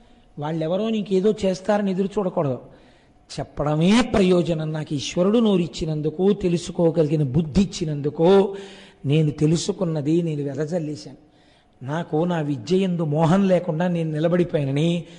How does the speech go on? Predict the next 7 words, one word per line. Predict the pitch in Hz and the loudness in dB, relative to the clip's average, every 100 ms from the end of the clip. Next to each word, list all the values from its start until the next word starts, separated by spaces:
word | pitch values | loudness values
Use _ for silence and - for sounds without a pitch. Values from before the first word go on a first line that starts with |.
| - - | -20 -20
సంతోషంగా | - - 190 220 - 247 220 - 175 185 | -12 -8 -8 -6 2 2 2 -2 -8 -6
నువ్వు | 233 | -8
ఇంటికి | 185 151 135 | -10 -12 -18
వెళ్ళిపోవాలి. | 127 _ _ _ 139 135 | -20 _ _ _ -16 -16
అంతే. | - _ _ _ _ _ - - - | -18 _ _ _ _ _ -20 -20 -16
ప్రతిఫలాపేక్ష | 143 190 196 185 180 170 170 156 156 - | -12 -8 -6 -4 -6 -6 -6 -6 -6 -2
ఉండరాదు. | 240 220 151 135 131 120 117 110 147 | 0 0 -2 -4 -6 -8 -10 -10 -10